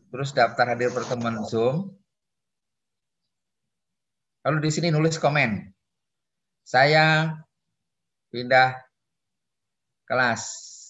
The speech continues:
saya, kelas saya keliru, yang betul kelas apa?" gitu.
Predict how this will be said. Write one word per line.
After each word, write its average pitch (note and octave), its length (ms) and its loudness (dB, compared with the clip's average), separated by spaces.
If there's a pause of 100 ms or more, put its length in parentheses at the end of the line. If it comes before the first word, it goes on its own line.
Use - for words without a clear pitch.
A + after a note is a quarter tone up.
(140)
saya, A2+ 560 0
kelas C3 240 2
saya C#3+ 160 4
keliru, C3+ 560 -4 (240)
yang A2 240 -2
betul C#3+ 560 -2 (720)
kelas A#2 400 0 (160)
apa?" G2 480 -4
gitu. - 240 -20